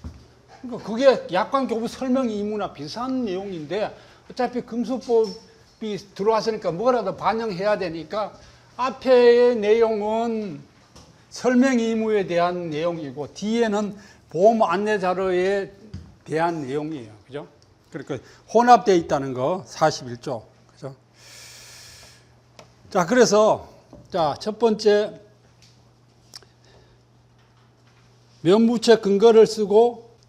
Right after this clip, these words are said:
그 근거를 쓰라. 약관 규정하고, 그럼 약관 규정은 간단하게 쓰면은 약관 그 사십일 조,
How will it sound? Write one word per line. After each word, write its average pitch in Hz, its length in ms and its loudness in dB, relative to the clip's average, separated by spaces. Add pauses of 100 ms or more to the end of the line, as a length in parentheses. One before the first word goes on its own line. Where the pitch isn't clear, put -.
(100)
그 196 160 -2
근거를 208 360 2
쓰라. 190 420 2
약관 208 320 2
규정하고, 190 840 0 (180)
그럼 269 180 -8
약관 247 280 -2
규정은 247 420 -8
간단하게 233 400 -8
쓰면은 226 500 -10 (2250)
약관 202 420 -2
그 208 220 -4
사십일 208 600 -6
조, 214 320 -6